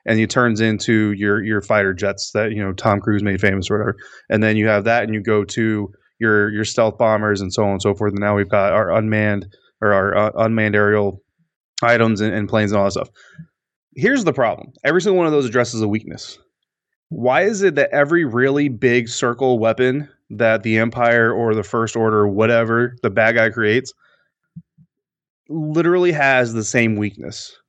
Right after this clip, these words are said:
There's one room in this monstrosity of a construction thing, and that room holds it all together. If the good guys get in that room,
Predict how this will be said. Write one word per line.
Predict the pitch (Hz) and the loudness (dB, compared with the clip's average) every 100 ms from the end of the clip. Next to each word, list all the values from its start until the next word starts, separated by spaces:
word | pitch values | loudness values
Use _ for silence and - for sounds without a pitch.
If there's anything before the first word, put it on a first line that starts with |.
| _ | _
There's | 120 113 101 | 2 2 2
one | 113 127 151 190 | 0 2 2 0
room | 196 190 117 104 127 - _ _ _ _ | 0 0 0 -4 -8 -14 _ _ _ _
in | - 113 | -4 -2
this | 117 107 | 0 0
monstrosity | 117 127 113 - 131 131 - 147 | 0 2 2 0 2 2 2 0
of | 143 135 | 2 2
a | 131 | 0
construction | 127 110 127 117 113 95 | -2 0 0 0 -6 -6
thing, | 98 98 101 _ _ _ _ _ _ _ _ _ | -6 -8 -12 _ _ _ _ _ _ _ _ _
and | 143 120 104 | 0 0 0
that | 127 143 135 | 0 0 -2
room | 139 143 120 | -4 -2 -2
holds | 101 117 107 | -2 -4 -2
it | 110 | 0
all | 107 | 0
together. | 101 110 87 - 120 | 0 -2 -4 -6 -4
If | 120 | 0
the | - | 0
good | - 127 135 | 2 2 2
guys | 156 151 131 | 2 2 0
get | 123 131 | 0 0
in | 113 | 0
that | 107 120 123 117 | 0 2 2 -2
room, | 139 120 104 95 95 | -2 -2 -2 -6 -12